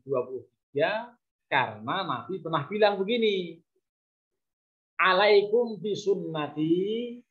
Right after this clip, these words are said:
wa sunnatil khulafair rasyidin al mahdiyyin wa addu 'alaiha bin nawajid."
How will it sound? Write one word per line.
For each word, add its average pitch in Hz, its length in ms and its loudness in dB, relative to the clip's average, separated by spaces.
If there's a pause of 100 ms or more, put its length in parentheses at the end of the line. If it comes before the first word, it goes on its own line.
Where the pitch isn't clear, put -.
wa 156 160 4
sunnatil 151 960 -4
khulafair 147 720 -2
rasyidin 143 960 -2 (640)
al 143 240 0
mahdiyyin 151 1040 0 (320)
wa 135 320 2
addu 156 480 0
'alaiha 139 640 -2
bin 127 240 -10
nawajid." 123 800 -2